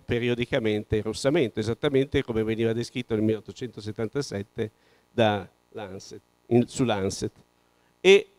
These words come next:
eh, il, un gruppo di francesi, del qual-, il gruppo del quale lavorava anche il professor Tassinari di Bologna, ehm, decisero appunto di registrare, come abbiamo visto, questi soggetti. E scoprirono cosa?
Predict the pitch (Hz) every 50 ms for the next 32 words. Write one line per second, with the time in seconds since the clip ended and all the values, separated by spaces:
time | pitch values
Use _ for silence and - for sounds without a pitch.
0 | _ _ - - 139 127 117 117 113 113 110 107 110 107 104 101 104 - - 131
1 | 123 123 120 110 110 104 101 101 110 117 123 170 196 180 165 131 117 127 120 110
2 | - - 123 117 113 - - 196 175 139 113 92 104 98 90 98 117 - - 104
3 | 104 101 - 127 120 120 - - 113 - _ 139 139 151 - 135 113 104 - 131
4 | 131 127 117 110 101 110 110 120 123 120 120 117 - - 117 104 101 113 113 -
5 | - 131 113 - 117 104 - - 110 110 110 101 92 92 95 101 98 101 110 113
6 | 123 131 127 107 101 92 92 - _ _ _ _ _ _ _ _ _ _ _ _
7 | _ - 131 127 123 123 123 123 120 120 120 117 - _ _ _ _ _ _ _
8 | _ _ _ _ _ _ _ _ _ _ _ _ _ _ _ _ _ 156 165 156
9 | - 175 165 147 170 151 160 - - 135 123 123 - 175 160 131 135 120 127 113
10 | 110 120 - - 156 127 113 95 98 92 - 113 110 113 110 131 135 160 170 151
11 | 113 104 - - 139 - 104 - - 104 - 107 101 - 98 95 92 - - 117
12 | 113 - - 165 - 202 202 247 233 214 170 131 - - 117 110 95 - - 113
13 | 101